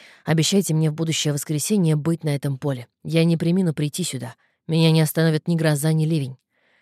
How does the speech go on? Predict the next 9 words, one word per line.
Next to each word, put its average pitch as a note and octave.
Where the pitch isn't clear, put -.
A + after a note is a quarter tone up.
Добрый A3
мой G#3
повелитель, F3+
"Я C4
перелезу A#3+
через A3+
изгородь, A3+
если G#3
понадобится. F#3+